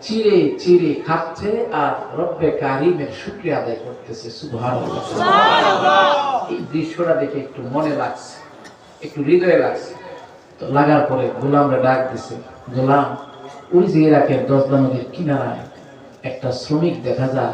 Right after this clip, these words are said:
Speaker 1: তার একটু নিয়ে আসো তো দেখি।" এখন গেছে, গিয়া বলতেছে, "আপনাকে ইরাকের বাদশা, বাদশা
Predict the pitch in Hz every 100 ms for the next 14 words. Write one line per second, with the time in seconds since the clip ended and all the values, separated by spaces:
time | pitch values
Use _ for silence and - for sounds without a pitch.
0 | - - 127 135 - 135 139 156 135 139
1 | 143 135 123 - - - - - - -
2 | - - 147 120 113 - 131 139 135 139
3 | 139 - - 165 - - - - 127 131
4 | 123 135 160 - - 131 113 - - -
5 | 185 - - - 143 - 139